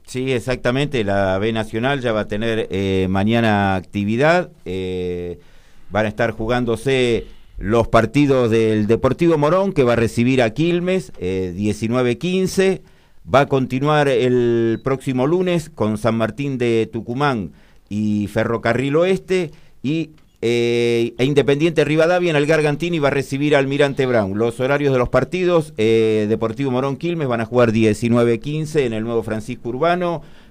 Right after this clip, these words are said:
el de Independiente Rivadavia Almirante Brown va a jugarse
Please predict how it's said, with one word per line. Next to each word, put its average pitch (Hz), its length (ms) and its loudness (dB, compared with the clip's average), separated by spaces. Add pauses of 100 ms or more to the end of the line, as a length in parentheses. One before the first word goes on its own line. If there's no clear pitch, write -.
(100)
el 110 260 -2
de 120 140 0
Independiente 123 600 -2
Rivadavia 131 460 2
Almirante 127 500 -2
Brown 160 360 0 (340)
va 131 180 4
a 123 60 0
jugarse 131 800 0